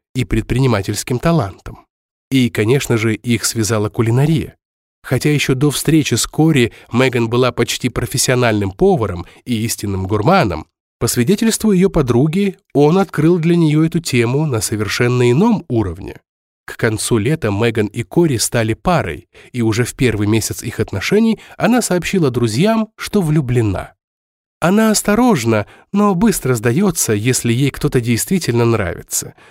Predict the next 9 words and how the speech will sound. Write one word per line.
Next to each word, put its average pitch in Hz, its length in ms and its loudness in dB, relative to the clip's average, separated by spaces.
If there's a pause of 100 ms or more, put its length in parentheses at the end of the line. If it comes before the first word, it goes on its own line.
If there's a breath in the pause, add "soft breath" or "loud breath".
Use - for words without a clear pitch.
(140)
В 127 140 -4
душе 165 460 0
она 151 260 2
старый 170 360 0
добрый 143 340 0
романтик», 143 800 -2
рассказывает 101 760 -2
подруга 98 460 -4
Меган. 98 500 -4